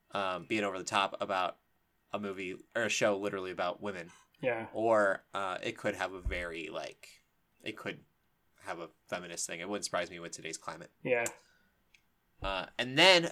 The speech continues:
Speaker 1: for everyone watching Gotham, I, I need to watch this show. I watched the first episode, and I said no, and I walked
Speaker 2: <laughs>
Speaker 1: away. Um, and then, uh, like, a year later, two years later, I watched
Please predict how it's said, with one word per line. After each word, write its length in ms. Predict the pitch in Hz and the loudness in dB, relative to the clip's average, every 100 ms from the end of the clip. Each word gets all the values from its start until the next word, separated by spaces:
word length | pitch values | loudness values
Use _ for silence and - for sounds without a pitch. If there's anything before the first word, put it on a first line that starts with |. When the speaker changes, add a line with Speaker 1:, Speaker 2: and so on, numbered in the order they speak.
| - | -6
Speaker 1:
for 160 | - 165 | 8 10
everyone 220 | 208 202 | 12 12
watching 240 | 185 170 | 10 10
Gotham, 460 | 139 160 180 123 131 - _ _ _ | 8 8 8 2 0 -16 _ _ _
I, 160 | 110 120 - - | -2 -2 -6 -2
I 60 | 135 | 2
need 140 | 170 | 6
to 80 | 196 | 10
watch 280 | 143 143 - | 10 10 8
this 100 | 104 | -2
show. 340 | - 104 78 - _ - _ | -2 -2 -4 -8 _ -20 _
I 80 | - | 4
watched 240 | 117 180 - | 8 8 8
the 40 | |
first 300 | - 170 151 | 6 8 8
episode, 540 | 151 143 - 143 135 - - - | 6 6 8 8 8 2 -20 -8
and 80 | 110 | -4
I 60 | |
said 260 | 104 101 104 | -2 -2 -2
no, 440 | 113 123 127 139 - - - - | 6 10 10 8 0 -10 -4 4
and 100 | 110 | 6
I 60 | |
walked 340 | 185 139 160 170 | 10 10 10 8
Speaker 2:
<laughs> 0 | |
Speaker 1:
away. 420 | 127 104 98 95 - 175 175 - _ - | 8 8 6 6 6 6 6 -10 _ 6
Um, 540 | 123 127 117 101 92 - _ _ | 10 10 8 4 -2 -14 _ _
and 180 | 135 143 - | 2 2 4
then, 260 | 143 175 180 - _ _ - - | 8 8 8 2 _ _ -4 -4
uh, 80 | - | -2
like, 140 | 135 127 | -4 -2
a 60 | |
year 300 | 123 139 196 | 4 10 10
later, 320 | 165 139 131 | 10 8 6
two 220 | 101 - 156 | 2 4 6
years 300 | 147 135 117 | 6 4 4
later, 320 | 104 101 95 | 4 4 4
I 140 | 107 | 4
watched 580 | 107 110 110 107 - - | 6 6 6 4 0 -6